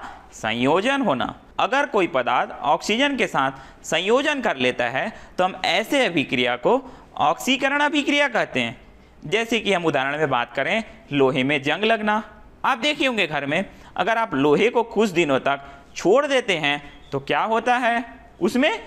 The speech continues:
जंग लग जाता है। कैसे? क्योंकि अगर हम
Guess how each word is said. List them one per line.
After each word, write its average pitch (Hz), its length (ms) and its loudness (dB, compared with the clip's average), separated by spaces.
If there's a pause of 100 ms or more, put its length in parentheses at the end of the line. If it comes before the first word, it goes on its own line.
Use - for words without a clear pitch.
(200)
जंग 285 320 0
लग 208 220 0
जाता 120 340 0
है। 120 160 -2 (480)
कैसे? 165 320 0 (240)
क्योंकि 156 340 2
अगर 143 200 0
हम 170 180 -2